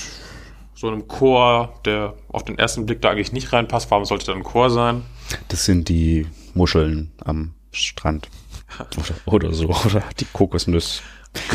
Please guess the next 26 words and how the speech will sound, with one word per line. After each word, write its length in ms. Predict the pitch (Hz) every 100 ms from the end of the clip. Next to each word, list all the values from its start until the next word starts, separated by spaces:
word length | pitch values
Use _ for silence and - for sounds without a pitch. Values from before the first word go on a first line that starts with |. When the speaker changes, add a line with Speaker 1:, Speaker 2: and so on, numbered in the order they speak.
| -
Speaker 2:
Man 80 | 156
muss 180 | 214 208
immer 200 | 208 226
wissen, 320 | 240 220 196
bei 180 | 170 160
Definition 480 | 151 147 156 135
nicht 180 | 113 101
so 80 | 85
möglich. 460 | 82 78 - 76 - - -
Speaker 1:
Ja. 160 | 123 - - - - - - _ - - - -
Das 240 | - 110
ist 240 | - 131 -
das 140 | 143
Intro 300 | - 143 -
in 80 | 131
die 40 | 135
Platte. 280 | 123 - - -
Speaker 2:
Ja, 140 | 120 143
also 180 | 98 104
es 100 | 104
ist 340 | 123 117 123
eigentlich 340 | 104 143 - -
im 360 | - - 110 -
besten 320 | - 139 -
Sinne 220 | 117 127 123
unspektakulär, 960 | 113 - 82 - 78 - 78 95 160